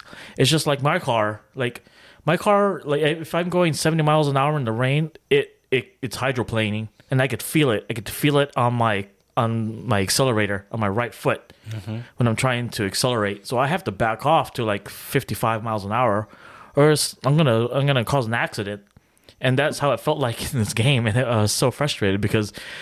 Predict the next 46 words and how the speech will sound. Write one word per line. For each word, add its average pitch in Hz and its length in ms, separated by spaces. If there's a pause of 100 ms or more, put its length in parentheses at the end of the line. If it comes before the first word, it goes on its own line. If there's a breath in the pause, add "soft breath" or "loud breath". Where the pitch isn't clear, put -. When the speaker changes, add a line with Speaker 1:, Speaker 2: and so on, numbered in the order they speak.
(160 loud breath)
Speaker 1:
I 135 80
was 127 140
already, 127 460
what, 80 360 (100)
like, 65 280
uh, 71 220 (340)
twenty 143 360
minutes 131 360
into 131 200
this 107 160
course. 117 520 (520 loud breath)
And 127 160
then 123 140
all 135 140
of 123 100
a 117 40
sudden, 123 640 (140)
like, 117 180
it 113 120
starts 120 260
raining. 131 460
I'm 117 100
like, 107 180
"Dude, 180 220
this 139 160
dynamic 139 480
rain, 160 360
man." 143 260
I'm 190 80
like, 139 140
I'm 131 140
enjoying 143 480
it. - 40
I'm 214 60
like, 160 160
"Wow, 214 200
this 233 100
is 202 80
so 220 240
cool." 240 460
And 170 140
then 165 100
all 170 120
of 165 80
a 156 40
sudden, 190 400